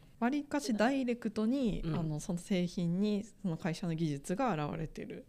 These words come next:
Speaker 2: うんうんうん。
Speaker 1: ところが多いですかね。
Speaker 2: その技術をもともと生かして、自分の、まあ、これもなんか、三年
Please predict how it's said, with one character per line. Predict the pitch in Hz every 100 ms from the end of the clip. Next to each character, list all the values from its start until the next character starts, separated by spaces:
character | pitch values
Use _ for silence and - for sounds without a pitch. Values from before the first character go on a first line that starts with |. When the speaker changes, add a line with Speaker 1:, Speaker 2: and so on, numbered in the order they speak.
| -
Speaker 2:
う | 180
ん |
う |
ん | 165 - 156 160 - 147
う |
ん。 | -
Speaker 1:
と |
こ | 185
ろ | 175 175
が | 175 254 247 -
多 | - 156
い |
で | 143
す | -
か | -
ね。 | 175 180 196 -
Speaker 2:
そ | -
の | 254
技 | 269 359
術 | 359 196
を | 170 196 165
も | 170
と | 196
も | 190 190
と | 190
生 | 190
か | 254
し | 262 -
て、 | - 302 233
自 | 185 202
分 | 254 269 294
の、 | 381 381 -
ま | -
あ、 |
こ | 175
れ | 196
も | 269
な | 226
ん |
か、 | 220 -
三 | -
年 | 392